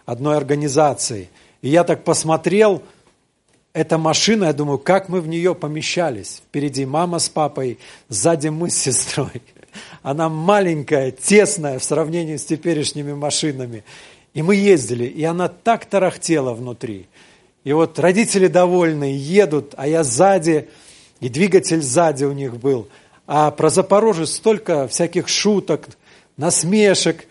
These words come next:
говорили так: «Десять минут позора, и ты на работе». Это про езду на Запорожце. Когда меняли ударение, говорили не «Запорожец», а «Запор», да. То есть, ну вот что, нехорошая машина. Я вот еду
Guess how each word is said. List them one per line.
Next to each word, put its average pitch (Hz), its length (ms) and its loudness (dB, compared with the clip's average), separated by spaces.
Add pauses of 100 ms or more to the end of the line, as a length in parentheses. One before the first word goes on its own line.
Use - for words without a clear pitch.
(240)
говорили 165 480 4
так: 156 320 0 (500)
«Десять 151 540 0
минут 170 300 -6
позора, 156 580 0
и 135 60 -2
ты 151 320 -4
на 127 160 -6
работе». 135 600 -4
Это 139 220 -10
про 151 220 -4
езду 156 420 -2
на 139 140 -6
Запорожце. 139 840 -6 (400)
Когда 143 280 0
меняли 196 340 2
ударение, 190 760 4
говорили 156 440 2
не 147 260 -6
«Запорожец», 151 880 0 (300)
а 135 120 -6
«Запор», 165 680 0 (220)
да. 147 280 0 (360)
То 170 80 2
есть, - 220 -2
ну 214 100 0
вот 208 140 2
что, 185 380 2 (300)
нехорошая 170 640 0
машина. 170 520 2
Я 151 220 2
вот 165 180 0
еду 180 500 2